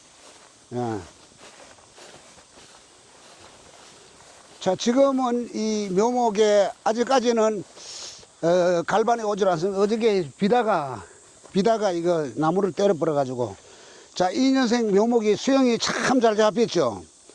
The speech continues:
잘 잡았는데, 자, 순나방은 먹어도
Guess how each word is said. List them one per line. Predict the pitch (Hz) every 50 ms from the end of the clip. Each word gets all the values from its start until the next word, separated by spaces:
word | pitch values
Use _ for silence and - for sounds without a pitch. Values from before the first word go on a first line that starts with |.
| - - - - - - -
잘 | - - 208 214 196
잡았는데, | 220 220 208 247 240 226 214 190 190 196 202 180 - - - - - - - - - -
자, | - 196 196
순나방은 | 185 - 226 233 240 254 254 285 294 285 285 269 240 208
먹어도 | 233 269 294 294 277 262 254 240 226 220 214 196